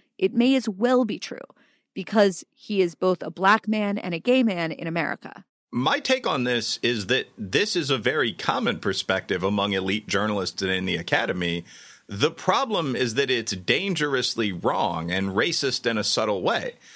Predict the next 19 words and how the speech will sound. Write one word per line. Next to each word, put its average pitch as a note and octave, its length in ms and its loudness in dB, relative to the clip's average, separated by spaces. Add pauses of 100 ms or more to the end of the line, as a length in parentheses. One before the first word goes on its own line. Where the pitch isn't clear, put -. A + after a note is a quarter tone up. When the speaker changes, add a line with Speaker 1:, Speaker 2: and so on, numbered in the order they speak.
(280)
Speaker 2:
But A3 140 2
yeah, A3+ 160 0
there, G#3+ 180 0
there's A#3 280 0
a C4 40 -2
fondness A2 460 0
for A2 140 -2
this G2+ 160 0
kind G#2 200 0
of F#2+ 60 -2
nonsense. G#2+ 800 -2
I C3+ 140 2
mean, C#3+ 420 -2 (120)
the, A#2 340 -2
I F3 100 4
remember G3 580 0
the A2+ 180 0
exact A2+ 500 -2
line G#2 680 0